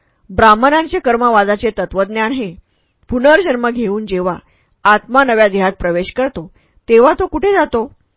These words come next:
या प्रश्नाला दिलेले उत्तर होय. यावर ब्राह्मणी तत्वज्ञानाचे उत्तर असे की आत्मा कुठे जातो हे माणसाच्या पूर्वजन्मातील कृत्यांवर अवलंबून आहे. दुसऱ्या शब्दात सांगावायचे म्हणजे ते त्याच्या कर्मावर अवलंबून असते.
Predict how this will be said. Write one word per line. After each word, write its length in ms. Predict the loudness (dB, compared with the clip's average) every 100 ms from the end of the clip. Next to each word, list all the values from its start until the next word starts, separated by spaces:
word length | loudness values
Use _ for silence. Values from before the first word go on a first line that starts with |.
| _ _ _
या 200 | 2 2
प्रश्नाला 480 | 2 -4 -6 -4 -2
दिलेले 280 | -2 -2 -2
उत्तर 340 | -2 -4 -8
होय. 220 | -8 -10 -12 _ _ _ _
यावर 360 | -2 0 2 2
ब्राह्मणी 440 | 2 0 -2 -6
तत्वज्ञानाचे 640 | -2 -2 -2 -2 -2 -2 0
उत्तर 320 | -2 -2 -2
असे 380 | -2 -4 -6 -8 _ _ _ _
की 80 | 0
आत्मा 400 | 4 2 2 -2
कुठे 300 | -2 -2 -2
जातो 260 | 0 -2 -4
हे 160 | -6
माणसाच्या 540 | -4 -4 -4 -6 -4 -4
पूर्वजन्मातील 760 | -2 -2 0 -2 -4 -6 -6
कृत्यांवर 500 | -8 -8 -6 -6 -2
अवलंबून 420 | -2 -2 -6 -8 -6
आहे. 240 | -8 -12 _ _ _ _ -8
दुसऱ्या 300 | -2 2 2
शब्दात 340 | 0 0 0 2
सांगावायचे 580 | -2 -2 0 0 -2
म्हणजे 340 | -4 -6 -6 -10 -14 _ _ _ _ 2
ते 140 | 2
त्याच्या 340 | 2 -2 -4
कर्मावर 480 | -4 -6 -4 -2 0
अवलंबून 460 | 0 -2 -6 -6 -6
असते. 280 | -8 -12